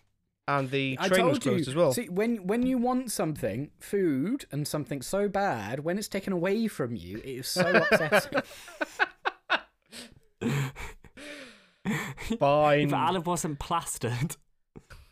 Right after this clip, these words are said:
Speaker 2: Well, that's what you, you assume.
Speaker 3: Yeah.
Speaker 2: Um,
Speaker 3: Alan
Speaker 2: but
Speaker 3: actually
Speaker 2: I,
Speaker 3: pushed the
Speaker 2: I
Speaker 3: guy
Speaker 2: have
Speaker 3: who broke his
Speaker 2: also,
Speaker 3: leg.
Speaker 2: I,
Speaker 3: That's why.
Speaker 2: I have also been to Snowdon.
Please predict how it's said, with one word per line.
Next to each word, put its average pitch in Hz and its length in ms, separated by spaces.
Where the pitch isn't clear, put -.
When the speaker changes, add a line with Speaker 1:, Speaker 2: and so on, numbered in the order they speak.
Speaker 2:
Well, 160 400
that's 147 260
what 139 160
you, 156 320
you 143 200
assume. 107 520
Speaker 3:
Yeah. 110 160
Speaker 2:
Um, 147 240
Speaker 3:
Alan 143 220
Speaker 2:
but 127 100
Speaker 3:
actually 180 120
Speaker 2:
I, - 20
Speaker 3:
pushed 147 200
the 302 60
Speaker 2:
I - 20
Speaker 3:
guy - 60
Speaker 2:
have - 100
Speaker 3:
who 202 80
broke - 160
his - 80
Speaker 2:
also, - 120
Speaker 3:
leg. 139 180
Speaker 2:
I, 156 100
Speaker 3:
That's 214 100
why. 110 100
Speaker 2:
I 160 160
have 180 220
also 175 380
been 113 220
to 120 100
Snowdon. 165 540